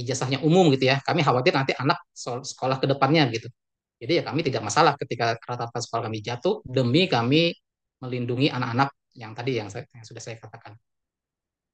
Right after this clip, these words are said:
Kemudian, eh, kami juga senantiasa beradaptasi terhadap kebijakan,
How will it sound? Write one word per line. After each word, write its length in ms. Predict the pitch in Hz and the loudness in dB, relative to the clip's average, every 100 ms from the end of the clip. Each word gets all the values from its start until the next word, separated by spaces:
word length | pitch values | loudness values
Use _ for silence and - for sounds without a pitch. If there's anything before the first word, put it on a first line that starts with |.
| _ _ _ | _ _ _
Kemudian, 640 | 123 117 117 139 160 160 | -14 -8 2 4 4 2
eh, 260 | 139 131 127 | -2 -2 -4
kami 240 | - 123 156 | 0 4 6
juga 340 | 139 139 131 - _ _ _ _ _ _ _ | 6 4 4 0 _ _ _ _ _ _ _
senantiasa 840 | - - 139 135 131 131 127 123 160 | -18 -6 -4 -2 -2 -2 0 2 2
beradaptasi 800 | 139 120 131 135 - 120 - 170 | 2 2 0 0 0 -4 -2 -2
terhadap 240 | 127 127 | 0 -2
kebijakan, 640 | 123 117 117 120 - 117 | -2 -4 0 0 0 0